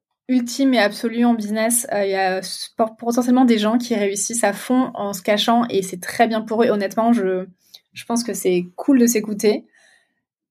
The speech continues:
Mais je trouve ça extrêmement dommage de louper toutes ces opportunités et tout ce levier énorme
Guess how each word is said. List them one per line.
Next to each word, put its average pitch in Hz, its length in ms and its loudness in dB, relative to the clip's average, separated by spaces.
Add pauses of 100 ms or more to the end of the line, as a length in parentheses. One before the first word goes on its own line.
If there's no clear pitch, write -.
(220)
Mais 233 220 4
je 277 80 4
trouve 247 200 -4
ça - 200 -4
extrêmement 247 540 2
dommage 233 500 0
de 214 360 -4 (160)
louper 277 760 2 (440)
toutes 285 180 -6
ces 233 240 -4
opportunités 233 580 -2
et 247 60 -2
tout 233 100 -8
ce 226 140 -4
levier 240 640 -2 (580)
énorme 247 640 4